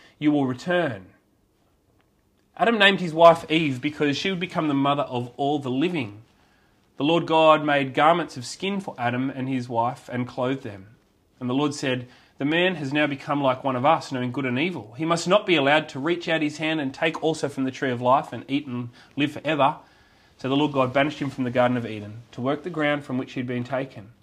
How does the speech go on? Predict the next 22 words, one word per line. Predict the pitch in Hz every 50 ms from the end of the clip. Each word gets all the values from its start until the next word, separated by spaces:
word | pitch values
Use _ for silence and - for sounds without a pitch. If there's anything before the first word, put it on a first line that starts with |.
| _ _ _ _ _ _ _ _ _ _ _ -
After | 135 135 - 143
he | 151 143
drove | 139 143 135 135
the | 135
man | 135 131 123 120 120
out, | 120 131 170 190 - -
he | 131 123
placed | - - - 143 156 160 - - - -
on | 131 127
the | 123 - 147
east | 160 156 -
side | - 151 143
of | 139
the | 143 139
Garden | 139 131 135 135 135
of | 135 131 -
Eden | 113 107 107 98 104 110
cherubim | 113 - - 139 135 139 139 151 156 180 208 220 185 139
and | 127 123
a | 123
flashing | 123 - 139 131 - - 127 120
sword, | - - 143 127 110 101 104 101